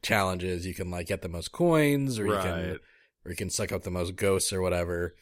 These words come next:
Speaker 1: It's, it's different for each, like
Speaker 2: It's very, like, Luigi's Mansion Mario Party.
Speaker 1: Yes, yeah.
Speaker 2: Which is interesting. What's funny is that Gooigi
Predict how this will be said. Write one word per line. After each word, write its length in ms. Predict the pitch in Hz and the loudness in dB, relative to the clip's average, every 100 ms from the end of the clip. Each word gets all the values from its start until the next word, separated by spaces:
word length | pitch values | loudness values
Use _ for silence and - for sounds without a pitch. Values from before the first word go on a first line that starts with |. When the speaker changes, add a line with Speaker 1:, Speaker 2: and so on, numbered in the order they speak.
| _ _ | _ _
Speaker 1:
It's, 260 | 85 87 - | -12 -8 -6
it's 240 | 98 90 | -4 -4
different 420 | 95 104 - 92 82 | 0 0 0 -2 -6
for 140 | - | -10
each, 380 | - 85 - - | -8 -8 -8 -6
like 300 | 82 82 - | -8 -8 -6
Speaker 2:
It's 180 | 123 - | -6 4
very, 260 | 131 139 123 | 8 8 8
like, 180 | 117 101 | 4 2
Luigi's 560 | 107 110 107 110 98 | -2 -2 -4 -4 -4
Mansion 420 | 101 104 95 104 | -4 -6 -4 -4
Mario 600 | 95 95 92 98 101 110 | -4 -2 0 2 4 4
Party. 540 | 110 113 107 110 113 117 | 2 4 4 4 -2 -2
Speaker 1:
Yes, 520 | 110 113 101 85 - | 4 6 8 6 2
yeah. 280 | 104 92 85 | 2 4 4
Speaker 2:
Which 140 | 87 | 2
is 60 | 110 | 0
interesting. 580 | 117 123 - 123 123 127 _ _ _ _ _ _ | 0 -4 -2 -4 -4 -10 _ _ _ _ _ _
What's 220 | - 170 - | -4 -4 -2
funny 320 | 208 247 269 | 0 0 0
is 160 | 208 127 | -2 2
that 240 | 131 - _ 120 | 0 0 _ -12
Gooigi 840 | 131 139 143 185 190 226 220 185 | -4 0 0 -2 -4 -4 -2 -4